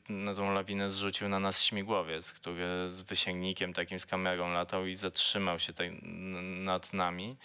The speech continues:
n-, w takim stromym żlebie, nad, nad którym wisiał taki, n-, nawiany śnieg, e, taka poduszka śnieżna. I przez ten napór jakby,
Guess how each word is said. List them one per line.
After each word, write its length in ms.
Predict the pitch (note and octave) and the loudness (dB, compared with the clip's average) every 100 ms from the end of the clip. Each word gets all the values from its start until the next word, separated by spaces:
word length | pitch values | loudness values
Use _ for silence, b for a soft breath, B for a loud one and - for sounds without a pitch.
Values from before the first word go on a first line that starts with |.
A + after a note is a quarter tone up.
| B B B _ G#2+ | B B B _ -6
n-, 180 | F#2 | -6
w 100 | F2 | -6
takim 380 | - F#2+ - F2+ | -6 -6 -4 -4
stromym 480 | - - G2 F#2+ F#2 | -6 0 0 2 0
żlebie, 420 | F#2+ F#2+ F#2 F#2 | 0 0 0 -2
nad, 320 | F#2 F2+ - | -4 -6 -8
nad 220 | G2 F#2 - | -10 -10 -8
którym 380 | - G2 F#2+ | -2 0 0
wisiał 420 | F#2 F#2+ - F#2 F2+ B B B - | 2 2 2 0 -2 B B B -4
taki, 560 | G3 F#3 - F#3+ - E3+ B B - _ _ _ - - - - | -2 -2 -2 -2 -2 -6 B B -20 _ _ _ -20 -14 -10 -8
n-, 760 | - G3 G3 G3 G2 G2 F#2+ | -6 -4 -2 0 0 -2 -2
nawiany 480 | G2 F#2 G2 G2 F#2+ | 0 2 2 2 0
śnieg, 500 | - F2+ D#2+ - - | -2 2 0 0 -6
e, 380 | - G1+ G1+ G1+ | -8 -8 -8 -6
taka 240 | - - | -4 -4
poduszka 480 | - F#2 F#2+ - F2+ | -6 -4 -2 -2 0
śnieżna. 560 | - F2 E2 F2 F#2+ B2 B B B B B - | -2 -2 -2 -2 -4 -4 B B B B B -4
I 60 | F#2+ | 2
przez 200 | G2+ - | 2 2
ten 220 | G2 F#2+ | 0 4
napór 420 | G2+ G#2+ G2 F2+ | 4 2 0 0
jakby, 440 | F2 F2 F2 F2+ | 0 0 0 0